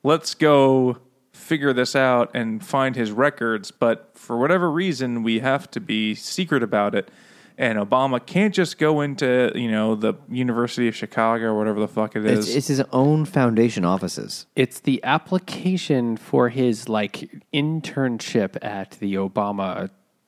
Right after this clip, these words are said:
Speaker 3: Foundation
Speaker 1: Yeah.
Speaker 3: library thing.
Speaker 1: But, uh, but Biden has to go through, like, the secret tunnels under the ca-, under the college campus to get there.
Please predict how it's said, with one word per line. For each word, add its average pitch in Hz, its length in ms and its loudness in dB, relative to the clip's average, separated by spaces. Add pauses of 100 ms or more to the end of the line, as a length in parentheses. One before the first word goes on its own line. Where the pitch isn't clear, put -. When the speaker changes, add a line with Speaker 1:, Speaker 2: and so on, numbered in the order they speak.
(120)
Speaker 3:
Foundation 95 680 -4
Speaker 1:
Yeah. 127 340 2
Speaker 3:
library 90 640 -6 (160)
thing. 90 440 -10 (220)
Speaker 1:
But, 127 140 0
uh, 123 80 2
but 120 380 -2
Biden 135 320 2
has 135 200 0
to 131 100 -6
go 120 280 0
through, 123 260 -4
like, 110 200 -4
the 104 100 -10
secret - 480 -4
tunnels 120 500 -2
under 110 240 -2
the 107 120 0
ca-, - 200 -12
under 113 220 -4
the 104 100 -2
college 110 480 -2
campus 117 460 -4
to 101 100 -12
get 113 260 -4
there. 101 360 0